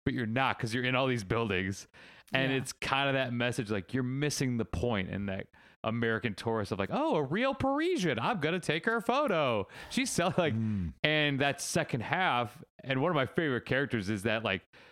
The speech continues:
Speaker 1: kinda brash American businessman who is obnoxious but fun, and he's not a dick. He's not a
Speaker 2: Mm-hmm.
Speaker 1: jerk to anyone, but he's very, like, "Party, it's the masquerade!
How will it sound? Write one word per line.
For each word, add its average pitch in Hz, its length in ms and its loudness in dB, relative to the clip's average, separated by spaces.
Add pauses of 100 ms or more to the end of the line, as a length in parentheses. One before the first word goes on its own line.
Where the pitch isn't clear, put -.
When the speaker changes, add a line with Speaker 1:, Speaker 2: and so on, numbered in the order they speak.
(460)
Speaker 1:
kinda 147 360 2
brash 123 800 0
American 117 640 0
businessman 117 580 0
who 120 460 0 (200)
is 135 160 0
obnoxious 139 540 0
but - 320 -6
fun, 113 640 2
and 123 120 0
he's 123 160 -2
not 156 200 4
a 156 40 0
dick. 135 580 -2 (460)
He's 147 120 2
not 240 140 4
a 226 40 4
Speaker 2:
Mm-hmm. 165 80 0
Speaker 1:
jerk 170 260 2
to 180 60 4
anyone, 131 240 2
but 147 120 2
he's 156 100 0
very, 202 140 4
like, 202 200 2
"Party, 330 480 6
it's 285 160 0
the 311 120 4
masquerade! 302 1120 4